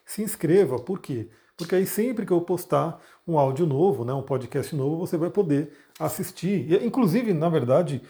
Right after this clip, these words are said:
aqui no Spotify também dá pra postar vídeo. Então, se você quiser assistir a live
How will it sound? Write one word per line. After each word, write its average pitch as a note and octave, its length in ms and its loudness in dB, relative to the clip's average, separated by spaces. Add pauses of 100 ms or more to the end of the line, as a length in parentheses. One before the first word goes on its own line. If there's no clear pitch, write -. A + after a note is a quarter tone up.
(200)
aqui D3 220 -2
no G3 100 0
Spotify F3 480 0
também G3+ 420 -2
dá G3 120 -2
pra F#3+ 120 -4
postar F3+ 360 -2
vídeo. C#3 520 -2 (220)
Então, C#3+ 140 -6
se - 100 -8
você C3 220 -2
quiser D#3 240 2
assistir D#3+ 440 -2
a A3+ 60 4
live A#2+ 480 2